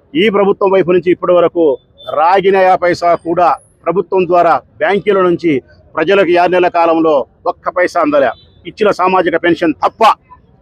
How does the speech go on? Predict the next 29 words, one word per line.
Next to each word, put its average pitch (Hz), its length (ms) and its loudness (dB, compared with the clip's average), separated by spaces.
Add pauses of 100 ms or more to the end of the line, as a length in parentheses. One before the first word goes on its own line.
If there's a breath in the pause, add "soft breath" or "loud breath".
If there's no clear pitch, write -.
(140)
ఏ 180 120 0
బ్యాంకింగ్ 190 380 0
మేనేజర్ని 190 320 2
అడిగినా 180 200 2
చెప్తా 170 300 0
ఉన్నారు, 151 340 0 (360)
"ఈ 160 120 2
ఆరు 190 220 2
నెలల 196 220 2
కాలంలో 185 380 0
ప్రజలకు 185 320 0
సంబంధించి 180 440 -4
ప్రభుత్వం 180 440 -4
నుంచి 175 260 -2
రాగి 175 220 0
పైసా 185 260 -2
మా 175 160 0
బ్యాంకుకి 165 380 0
రాలేదు, 196 520 2 (320)
ఆ 156 60 -2
ట్రాన్సాక్షనే 180 680 -2
లేదు, 190 440 2 (240)
ప్రజల 196 240 -2
దగ్గర 190 240 0
డబ్బు 180 260 -2
లేదు, 202 420 2 (240)
ఆర్థికపరమైన 202 560 -2
ఇబ్బందుల్లో 190 420 -2
ఉండారు." 202 520 2